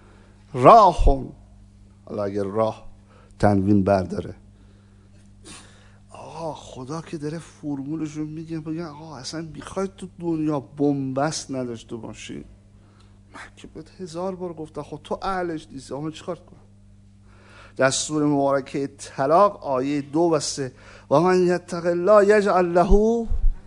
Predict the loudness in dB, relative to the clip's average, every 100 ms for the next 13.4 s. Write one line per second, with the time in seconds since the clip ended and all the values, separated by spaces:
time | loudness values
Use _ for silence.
0 | -20 -20 -20 -20 -20 -20 -20 -18 -16 -16
1 | -8 -6 -4 0 2 4 2 0 -2 -2
2 | -4 -12 -14 -12 -12 -10 -8 -6 -2 0
3 | 2 2 2 -2 -10 -10 -6 -2 -2 -2
4 | 0 0 0 -2 -4 -4 -4 -6 -6 -6
5 | -4 -2 0 -2 -6 -10 -10 -10 -14 -18
6 | -20 -20 -20 -20 -20 -16 -14 -4 -2 -2
7 | 0 0 0 -2 0 2 2 0 0 2
8 | 2 0 -2 0 0 -2 -2 -6 -6 -6
9 | -4 -6 -6 -12 -20 -20 -20 -20 -20 -20
10 | -20 -16 -2 0 0 0 4 4 4 2
11 | 4 2 4 2 0 0 -2 -2 -2 2
12 | 0 2 0 2 0 -2 -8 -8 -10 -10
13 | -12 -12 -10 -14